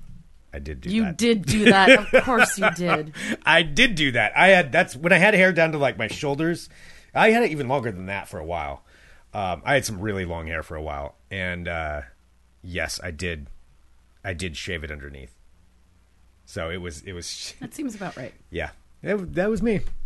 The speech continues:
Speaker 1: I did that
Speaker 2: <laughs>
Speaker 1: for quite a while.
Speaker 2: Oh, well, I was gonna show you this other thing that I got, 'cause I haven't had it yet.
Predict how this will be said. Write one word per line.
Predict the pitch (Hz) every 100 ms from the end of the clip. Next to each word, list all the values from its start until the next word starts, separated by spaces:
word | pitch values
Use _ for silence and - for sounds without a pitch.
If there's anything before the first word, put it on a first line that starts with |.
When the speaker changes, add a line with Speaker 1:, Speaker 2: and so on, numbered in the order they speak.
| - -
Speaker 1:
I | 135
did | 151
that | 113 -
Speaker 2:
<laughs> | - 160 151 160 139 - 135 143 _ _ - -
Speaker 1:
for | -
quite | 165
a |
while. | 190 175 127 - - - - - - -
Speaker 2:
Oh, | 240
well, | 202
I |
was | 226
gonna | 247
show | 233
you | 233
this | 190
other | 208 202
thing | 190
that | 156
I | 143
got, | 139 - - - - - - -
'cause | - -
I |
haven't | 185 196 170
had | 175
it | 180
yet. | 139 127